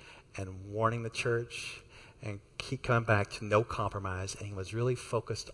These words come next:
on the return of Christ. He died young, uh, in a plane crash,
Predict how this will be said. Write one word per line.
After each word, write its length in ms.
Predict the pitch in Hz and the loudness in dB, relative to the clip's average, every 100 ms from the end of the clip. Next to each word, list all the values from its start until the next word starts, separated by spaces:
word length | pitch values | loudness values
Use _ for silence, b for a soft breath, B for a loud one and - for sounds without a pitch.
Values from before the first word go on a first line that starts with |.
| - | -6
on 320 | 104 104 107 b b b | -2 -2 -4 b b b
the 60 | |
return 300 | 101 - 110 | -6 -2 -4
of 60 | 95 | -4
Christ. 580 | - 85 78 - - - - - - - - - - - - - - - - - - - - | -4 -4 -6 -10 -10 -14 -16 -20 -20 -20 -20 -20 -20 -20 -20 -20 -20 -20 -20 -20 -20 -20 -14
He 100 | - | -4
died 440 | 107 104 110 113 123 | 4 8 8 6 4
young, 320 | 113 117 123 | 4 4 2
uh, 280 | 110 110 107 B B B | 2 2 2 B B B
in 80 | 110 | -6
a 40 | |
plane 300 | 107 - 113 | 0 4 4
crash, 580 | 117 123 120 123 - - | 4 4 4 0 -4 -6